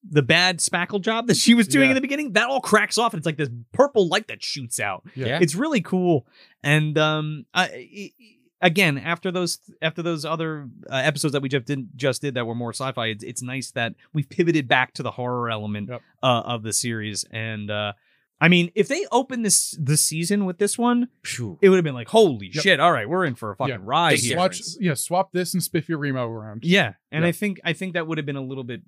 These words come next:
Speaker 2: Yeah.
Speaker 1: better of
Speaker 2: Where it's
Speaker 1: a
Speaker 2: like you get a little more, bit more, like, breathing room in between, like, the horror episodes.
Speaker 1: Yeah.
Speaker 3: True.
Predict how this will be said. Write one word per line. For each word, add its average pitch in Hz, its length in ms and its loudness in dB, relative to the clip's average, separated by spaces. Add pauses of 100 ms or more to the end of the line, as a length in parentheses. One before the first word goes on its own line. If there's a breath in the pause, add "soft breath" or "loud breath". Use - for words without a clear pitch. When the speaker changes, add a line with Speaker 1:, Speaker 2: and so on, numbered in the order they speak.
Speaker 2:
Yeah. 123 180 -2
Speaker 1:
better 117 560 -6
of 101 60 -4
Speaker 2:
Where 156 80 4
it's - 100 0
Speaker 1:
a 160 40 0
Speaker 2:
like 139 120 -2
you 156 120 -4
get 175 120 4
a 165 60 0
little 165 260 0
more, 160 320 -4
bit 170 140 -6
more, 147 200 -4
like, 131 140 -6 (220)
breathing 151 340 0
room 151 260 -4
in 147 140 -6
between, 143 360 -6
like, 127 180 -10
the 123 80 -4
horror 131 340 -4
episodes. 180 480 -4
Speaker 1:
Yeah. 131 220 0
Speaker 3:
True. 98 260 -8